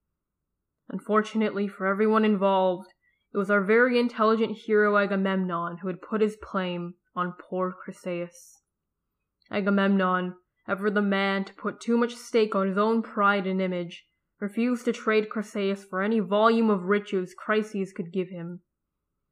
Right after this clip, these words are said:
He did not want to be embarrassed by having to return his hard-won war prize, and threatened the old man to leave, or else.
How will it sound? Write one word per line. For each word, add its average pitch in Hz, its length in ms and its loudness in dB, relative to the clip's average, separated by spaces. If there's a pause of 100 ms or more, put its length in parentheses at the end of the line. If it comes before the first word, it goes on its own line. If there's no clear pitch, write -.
(160)
He 208 100 -4
did 202 100 2
not 208 280 4
want 214 240 2
to 208 80 -2
be 214 100 2
embarrassed 196 720 2
by 190 100 -2
having 190 320 -2
to 202 80 -8
return 220 460 0
his 208 140 -2
hard-won 196 600 2
war 185 220 0
prize, 175 500 -8 (580)
and 190 100 -6
threatened 233 360 2
the 226 100 4
old 214 240 4
man 196 300 0
to 190 160 -10
leave, 185 480 -6 (260)
or 170 180 -6
else. 175 540 -6